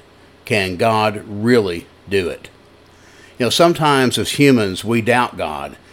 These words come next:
and we think our problems or the life we have here is so difficult that nothing or anyone can help our circumstances.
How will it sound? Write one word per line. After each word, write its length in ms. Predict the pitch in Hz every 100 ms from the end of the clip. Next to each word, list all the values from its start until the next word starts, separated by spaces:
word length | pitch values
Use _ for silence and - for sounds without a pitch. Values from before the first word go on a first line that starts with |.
| - -
and 80 |
we 120 | 113 113
think 200 | 123 127
our 140 | 123
problems 580 | - 131 123 117 120 113
or 100 | 107
the 100 | 101
life 340 | 107 123 120
we 120 | 123
have 260 | 113 113 107
here 200 | 120 113
is 80 | 95
so 200 | 143 117
difficult 520 | 117 127 - 98 - - - -
that 100 | 101
nothing 460 | 113 127 135 127
or 180 | 113 101
anyone 540 | 107 120 120 95 85 85
can 160 | 98
help 160 | 110 -
our 100 | 95
circumstances. 920 | - 113 98 - 87 76 - 64